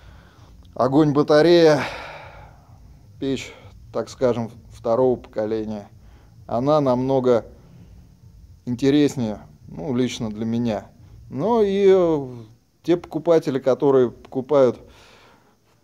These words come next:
э, вот такие вот конструкции, теперь могут, э, имеют выбор ещё и выбрать термофоровский вариант. Он, по-моему, ничуть не хуже, а в кое-каких местах,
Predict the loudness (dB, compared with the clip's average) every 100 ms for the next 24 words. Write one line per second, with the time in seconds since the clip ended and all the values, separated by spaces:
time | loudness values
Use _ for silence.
0 | _ _ _ _ -20 -20 -20 -18 -8 -4
1 | -2 -2 -4 -2 -2 0 0 0 0 -2
2 | -2 -2 -4 -4 -10 -10 -4 -2 0 -2
3 | -2 -4 -4 -4 -2 -2 -4 -6 -10 -14
4 | -20 -20 _ _ -10 -4 -2 -2 -2 -2
5 | 0 0 -4 -4 -2 -2 -4 -8 -4 -2
6 | -2 -6 -8 -6 -4 -4 -6 -8 -10 -16
7 | -20 -20 _ _ _ -14 -6 -4 -2 -6
8 | -10 -20 -20 _ _ _ _ _ _ _
9 | _ _ _ -6 -6 -4 -2 0 0 -2
10 | -2 -4 -4 -8 -8 -8 -6 -4 -4 -6
11 | -6 -6 -4 -4 -2 -2 -4 -8 -10 -10
12 | -2 -2